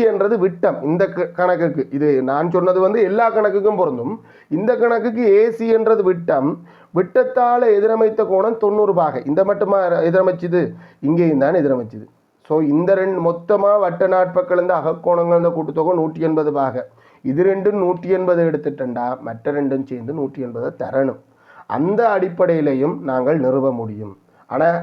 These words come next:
நான் சொன்னது வந்து எல்லா நா-, நான்கு புள்ளிகள் வட்டத்துல இருக்கிற வட்ட நாட்பக்கல் தேற்றம் என்றே சொல்லலாம் பிள்ளைகள். ஆனா வட்ட நாட்பக்கல் நீங்க அறிமுகம்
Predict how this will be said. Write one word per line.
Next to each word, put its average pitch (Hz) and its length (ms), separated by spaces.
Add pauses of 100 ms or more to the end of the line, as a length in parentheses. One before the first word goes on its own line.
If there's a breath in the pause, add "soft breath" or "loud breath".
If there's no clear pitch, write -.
நான் 156 340
சொன்னது 214 300
வந்து 214 220 (120)
எல்லா 226 380 (280)
நா-, 185 420 (300 loud breath)
நான்கு 202 380
புள்ளிகள் 196 400
வட்டத்துல 180 400
இருக்கிற 175 300
வட்ட 165 240
நாட்பக்கல் 180 500
தேற்றம் 170 280
என்றே 175 160
சொல்லலாம் 170 400
பிள்ளைகள். 180 280
ஆனா 180 120
வட்ட 151 220
நாட்பக்கல் 170 440
நீங்க 165 140
அறிமுகம் 196 420